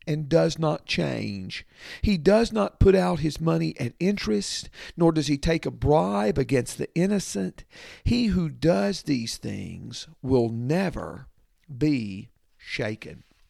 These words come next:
Psalm fifteen is a psalm that discusses the character needed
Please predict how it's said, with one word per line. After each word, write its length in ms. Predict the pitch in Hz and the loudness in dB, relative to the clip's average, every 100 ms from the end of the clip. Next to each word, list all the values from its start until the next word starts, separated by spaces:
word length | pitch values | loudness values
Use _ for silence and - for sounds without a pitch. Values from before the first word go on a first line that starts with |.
| _ _ _ _ _ _ _ _ _ _ - - - | _ _ _ _ _ _ _ _ _ _ -20 -20 -10
Psalm 440 | - 208 226 254 226 | 2 2 2 -4 -4
fifteen 920 | 208 170 - - 131 101 101 127 139 | 0 -2 -2 -6 -4 -6 -8 -10 -6
is 540 | 139 143 147 139 123 - - - - | 0 2 2 -2 -4 -12 -20 -12 -2
a 160 | 143 | -2
psalm 720 | 139 - 185 196 202 196 185 | 0 -2 0 0 0 -2 -2
that 300 | 151 147 - | 0 -2 -4
discusses 920 | 151 147 - - 226 208 - 127 135 | -6 -6 -6 -2 -2 -2 -4 -6 -6
the 100 | 160 | -8
character 880 | 160 - 208 233 233 135 - - 110 | -8 -4 -4 -2 -2 -2 -6 -10 -8
needed 640 | 107 123 104 95 98 151 | -4 -4 -4 -6 -8 -10